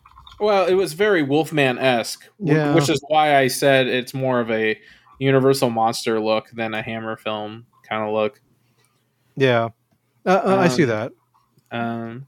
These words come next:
Speaker 1: but, you know, it was cool. Like,
Speaker 2: It's something different. I, I, I definitely
Speaker 1: it was
Speaker 2: appreciate
Speaker 1: way
Speaker 2: that.
Speaker 1: more adult than I thought it would be. That's for sure.
Speaker 2: Mm.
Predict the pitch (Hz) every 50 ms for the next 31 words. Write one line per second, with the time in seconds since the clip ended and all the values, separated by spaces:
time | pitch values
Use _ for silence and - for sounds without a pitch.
0 | _ - 233 240 247 180 - - _ _ - 269 285 262 247 285 311 277 311 -
1 | - - 214 226 226 233 226 - _ - 170 175 170 170 - - _ _ _ _
2 | _ _ _ _ _ _ _ _ _ _ _ _ _ _ _ _ - 165 156 -
3 | 202 196 196 196 185 156 156 160 143 - 180 196 196 165 147 143 139 160 165 151
4 | 139 139 139 147 143 143 135 131 127 123 110 - - - 139 143 - 185 202 226
5 | 208 214 208 185 160 156 151 180 202 226 - - - 214 214 202 175 147 127 147
6 | 151 160 175 190 - 185 165 165 165 156 - 160 143 139 143 143 127 117 110 107
7 | 110 104 104 101 - - 127 131 143 139 - - 120 107 - - - 101 101 101
8 | 101 _ _ _ _ - 139 131 127 123 104